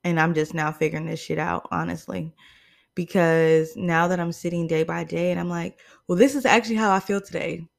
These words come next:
And that's okay. And accepting how I fucking feel. Um, and it start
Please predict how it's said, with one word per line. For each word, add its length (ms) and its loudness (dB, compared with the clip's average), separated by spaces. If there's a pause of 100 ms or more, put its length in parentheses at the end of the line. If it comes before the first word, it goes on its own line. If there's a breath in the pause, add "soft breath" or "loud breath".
(640)
And 100 4
that's 160 4
okay. 420 0 (380)
And 140 4
accepting 480 0
how 120 2
I 120 2
fucking 320 -6
feel. 500 -4 (540 soft breath)
Um, 600 -2 (1400)
and 140 0
it 60 0
start 380 -4